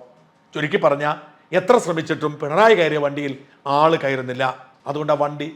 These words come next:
ഷെഡിൽ കയറ്റിയിരിക്കുന്നു. എന്തൊരവസ്ഥയാണെന്ന് ആലോചിച്ച് നോക്കൂ. മ്യൂസിയത്തിൽ വെച്ചാൽ ലക്ഷങ്ങൾ കിട്ടുമെന്ന് പറഞ്ഞിട്ട് ഇന്ന് വഴിയിൽ ഇറങ്ങിയിട്ട് പോലും ആരും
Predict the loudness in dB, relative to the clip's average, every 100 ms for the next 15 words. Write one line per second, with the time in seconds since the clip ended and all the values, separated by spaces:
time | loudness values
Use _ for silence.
0 | -14 -10 -8 -6 -6 -8 -8 -10 -8 -8
1 | -10 -14 _ _ _ -14 -2 2 2 2
2 | 0 0 -2 -4 -8 -8 -8 -12 -16 _
3 | _ -4 -2 0 -2 0 -2 2 2 2
4 | -4 -4 -4 -6 -8 -8 -4 -2 -2 -4
5 | -4 -6 -16 _ _ _ -6 2 4 4
6 | 2 -2 -2 -4 -4 -6 -6 -8 -4 -2
7 | -2